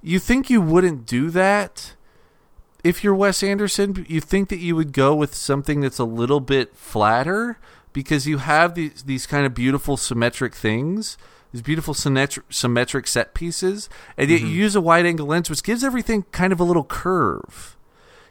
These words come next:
Speaker 1: And it's a bit odd. It's an odd choice, but if you look at this movie, I think almost every shot in this movie is shot with a wide-angle lens.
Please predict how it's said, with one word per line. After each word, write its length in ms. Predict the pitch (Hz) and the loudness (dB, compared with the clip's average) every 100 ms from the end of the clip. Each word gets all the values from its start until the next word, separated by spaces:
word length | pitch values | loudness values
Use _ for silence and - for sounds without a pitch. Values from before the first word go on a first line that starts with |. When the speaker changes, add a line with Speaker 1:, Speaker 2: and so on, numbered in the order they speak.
| - | -8
Speaker 1:
And 480 | - 156 151 151 147 - | 2 4 4 2 -2 -4
it's 180 | 165 180 | -2 -2
a 40 | |
bit 320 | 147 202 254 - | 2 2 2 0
odd. 420 | 156 202 113 87 | 4 6 4 0
It's 180 | 113 151 | -4 -6
an 100 | 139 | -2
odd 280 | 147 180 202 | 4 4 4
choice, 360 | - 196 185 - | 0 0 0 0
but 100 | 147 | -4
if 100 | 143 | 0
you 100 | 165 | 2
look 180 | 175 214 | 2 0
at 80 | 233 | -4
this 160 | 208 | -2
movie, 240 | 175 190 165 | 2 2 2
I 100 | 131 | 0
think 260 | 214 214 | -2 0
almost 340 | 165 180 180 - | 0 2 0 0
every 280 | 156 185 170 | -2 -2 -2
shot 280 | - 165 160 | 2 2 2
in 40 | |
this 160 | 151 - | -4 -2
movie 220 | 156 143 | 0 0
is 60 | 113 | 2
shot 200 | 127 120 | 2 2
with 120 | 120 | 0
a 40 | |
wide-angle 440 | 110 113 113 110 104 | 2 2 2 0 0
lens. 340 | 117 101 85 | 0 0 -4